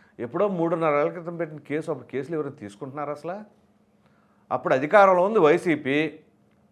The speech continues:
వాళ్ళకు అనుకూలంగా ఏది కావాలంటే అది. వీళ్ళేమో తానా అంటే తందానాగా వ్యవహరించింది ఈ పివి సునీల్ కుమార్, విజయపాల్ కావచ్చు,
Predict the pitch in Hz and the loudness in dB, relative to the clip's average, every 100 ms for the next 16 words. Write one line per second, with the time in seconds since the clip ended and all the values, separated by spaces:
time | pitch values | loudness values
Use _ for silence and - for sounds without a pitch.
0 | _ _ - 139 196 175 165 180 208 202 | _ _ 2 8 10 10 4 4 6 6
1 | 202 202 170 190 180 180 180 185 196 214 | 4 2 2 2 2 4 6 6 4 4
2 | 190 143 151 147 143 - _ _ _ _ | 4 4 2 0 -2 -14 _ _ _ _
3 | _ 143 214 226 226 240 202 208 226 220 | _ 0 4 6 6 8 6 6 6 4
4 | 220 214 208 214 214 208 202 202 196 202 | 2 2 2 2 2 2 4 4 4 0
5 | 208 226 202 185 202 170 202 190 208 214 | -4 -6 -6 -6 -6 -6 -6 -4 -2 -2
6 | 170 190 190 196 190 190 180 208 | -2 -2 2 2 4 2 2 -2